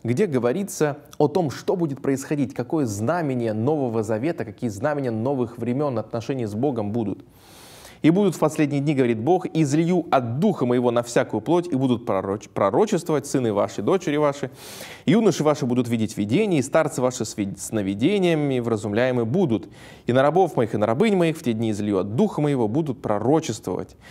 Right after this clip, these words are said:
И покажу чудеса на небе вверху, и знамения на земле внизу, кровь и огонь, и курение дыма. Солнце превратится во тьму, и луна в кровь, прежде нежели наступит день Господень, великий и славный". То есть мы видим, началась эпоха, предсказанная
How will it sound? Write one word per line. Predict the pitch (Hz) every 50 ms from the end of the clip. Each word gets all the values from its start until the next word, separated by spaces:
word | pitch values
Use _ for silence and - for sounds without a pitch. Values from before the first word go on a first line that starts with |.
| - - -
И | - 120
покажу | 101 135 127 - 127 110 107
чудеса | - - - - 98 - - 139 165
на | 170 175
небе | 175 175 170 151 156
вверху, | 151 165 170 165 - 156 135
и |
знамения | 104 95 107 107 104 101 98
на | 95 98
земле | 98 104 104 104 98
внизу, | 98 104 98 98 143 180
кровь | 170 - 131 131 117 -
и | 104
огонь, | 98 101 135 175 175
и | 131
курение | - - 101 110 127 131 120 107
дыма. | 104 101 98 90 90 - - - - - - -
Солнце | - - - 175 185 156 113 113 90
превратится | 110 107 107 107 104 - 104 - -
во | 98 104
тьму, | - 156 180 165
и | 123
луна | 101 104 98 92
в | 95 -
кровь, | - - 165 202 202 202
прежде | - 131 143 139 107 104
нежели | 101 101 101 104 98
наступит | 90 95 98 - - 156 - 107 101
день | 101 123 131 110 - - - - - -
Господень, | 117 113 110 - - - 156 147 135 107
великий | 95 101 107 127 135 - 113
и | 107
славный". | - - 92 - - - - - - - - - -
То | -
есть | 143 -
мы | - 127
видим, | 139 156 135 110 98 90 - - - - - - - -
началась | - 117 123 123 - 151 165 143 - - - - -
эпоха, | - 120 - - - 160 147 143 - 190 185 190 190 - - - -
предсказанная | - - 127 123 123 - - - 117 117 110 123 123 123 127 131 131 127